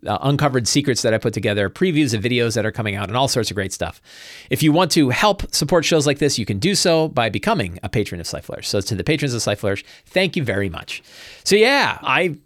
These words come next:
two days ago, today's Tuesday, right? Sunday, I finished my Rime of the Frost, my Rime of the Frostmaiden game. And it was awesome.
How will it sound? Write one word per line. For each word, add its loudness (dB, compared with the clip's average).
two 2
days 0
ago, 2
today's -2
Tuesday, -2
right? 0
Sunday, 2
I 2
finished 0
my 0
Rime 0
of -2
the -14
Frost, -6
my -6
Rime -4
of -6
the -8
Frostmaiden -8
game. -12
And 2
it 2
was 2
awesome. -6